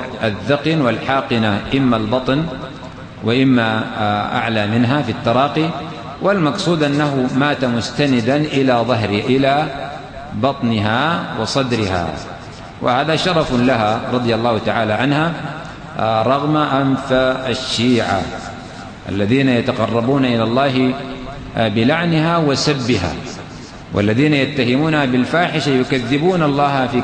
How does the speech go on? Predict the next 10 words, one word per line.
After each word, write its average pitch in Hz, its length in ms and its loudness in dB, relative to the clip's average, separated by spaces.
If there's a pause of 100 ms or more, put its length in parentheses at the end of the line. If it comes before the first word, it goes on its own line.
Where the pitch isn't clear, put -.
(100)
كتابه 113 360 0 (180)
الذي 117 300 2
برأها، 110 560 0 (720)
ولا 139 240 2
أدري 135 220 2
أي 127 200 4
كفر 127 500 2 (160)
أكبر 123 480 0
من 110 440 -2
هذا. 82 280 -4